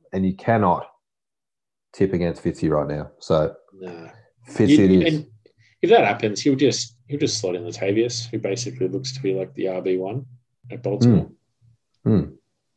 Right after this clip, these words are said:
Speaker 2: Another prime time, why not?
Speaker 1: Yeah, might, yeah, exactly,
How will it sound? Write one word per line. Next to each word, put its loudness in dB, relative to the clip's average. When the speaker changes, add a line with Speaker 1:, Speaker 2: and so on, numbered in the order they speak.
Speaker 2:
Another 2
prime 2
time, -4
why 0
not? -2
Speaker 1:
Yeah, 2
might, 2
yeah, 6
exactly, 2